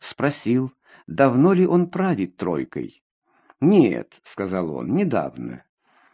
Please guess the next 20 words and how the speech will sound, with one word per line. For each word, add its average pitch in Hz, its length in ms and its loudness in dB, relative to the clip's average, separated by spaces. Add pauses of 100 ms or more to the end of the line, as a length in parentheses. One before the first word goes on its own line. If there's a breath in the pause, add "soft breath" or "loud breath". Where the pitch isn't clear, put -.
У 139 100 2
него 170 280 4
обычно 170 480 0
пара, 175 360 -2
а 123 180 -2
третья — 170 720 -4 (600 soft breath)
для 71 200 -8
больших 107 520 -2
дней, 87 540 0 (280)
для - 240 -4
праздников". 131 760 -4 (540)
Он 127 260 2
улыбнулся 120 580 0
снова. 110 640 -4 (640 soft breath)
Так 131 260 -2
солнце, 117 720 0
светящее 104 800 -4
все 101 220 -6
время, 92 640 -2 (260)
вдруг 131 420 -2